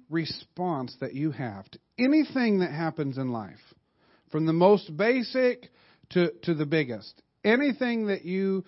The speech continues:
respond to in life, that response is based at its root either in fear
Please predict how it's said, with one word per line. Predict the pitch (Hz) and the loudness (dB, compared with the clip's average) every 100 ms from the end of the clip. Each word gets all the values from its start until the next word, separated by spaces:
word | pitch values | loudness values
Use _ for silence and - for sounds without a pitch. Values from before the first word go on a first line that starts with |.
| _ | _
respond | - 151 - 175 175 165 | -6 -6 -4 -2 0 -2
to | 165 | -4
in | 143 | -2
life, | 135 123 110 - | -4 -4 -8 -8
that | 135 165 170 | -2 -2 0
response | 165 - - 247 208 151 139 - | -4 -4 -4 0 2 0 -2 -4
is | 143 127 | -4 -4
based | 120 165 190 135 123 | 0 2 2 0 -4
at | 131 143 | -4 -2
its | 202 - | -2 -4
root | 185 185 139 117 - _ _ _ _ _ - | 2 4 4 0 -12 _ _ _ _ _ -4
either | 170 202 160 143 | 0 2 2 0
in | 139 143 131 127 - - - | 0 -2 -4 -6 -10 -16 -4
fear | 147 123 117 120 | -2 -2 -2 -8